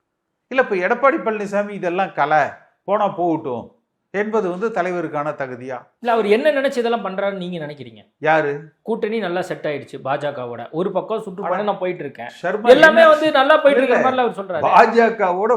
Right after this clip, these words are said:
Speaker 1: கூட்டணி நல்லா செட் ஆயிடுச்சுன்னு சொல்ற ஒரே ஜேர்னலிஸ்ட் சர்மா தான்.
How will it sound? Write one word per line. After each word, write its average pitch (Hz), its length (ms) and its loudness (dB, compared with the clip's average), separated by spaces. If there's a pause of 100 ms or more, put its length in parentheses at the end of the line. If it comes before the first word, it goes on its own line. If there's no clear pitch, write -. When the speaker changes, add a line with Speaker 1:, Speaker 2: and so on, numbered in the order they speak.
Speaker 1:
கூட்டணி 208 420 -8
நல்லா 185 300 -4
செட் 220 420 -4
ஆயிடுச்சுன்னு 208 580 -2
சொல்ற 190 220 -6 (140)
ஒரே 196 280 4
ஜேர்னலிஸ்ட் 208 680 -4
சர்மா 185 460 -2
தான். 135 240 -4